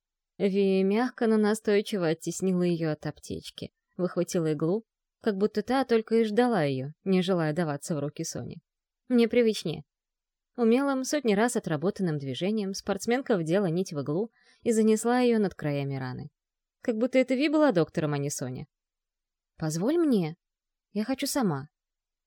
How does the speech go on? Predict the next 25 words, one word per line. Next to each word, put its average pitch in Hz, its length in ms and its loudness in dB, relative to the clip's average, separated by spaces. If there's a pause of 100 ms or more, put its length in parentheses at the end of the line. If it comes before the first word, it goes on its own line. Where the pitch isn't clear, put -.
(320)
Соня 214 420 2
отважно 196 460 0
протянула 175 520 0
руку, 220 440 -4
и 226 140 -2
девушка 240 400 2
уступила 185 440 -2
ей 147 260 -2
иглу. 135 320 -8 (720)
Лис 226 320 4
ободряюще 208 680 4
улыбнулся. 147 800 -2 (720)
"Вперёд, 311 300 0
сестричка. - 580 -2 (220)
Не 311 160 0
бойся 277 300 4
сделать 180 360 4
мне 160 180 2
больно, 139 440 -4
я 208 200 4
толстокожий". - 800 -6 (880)
Пока 220 320 4
Соня 220 320 6
зашивала 202 560 2
рану, 262 380 -2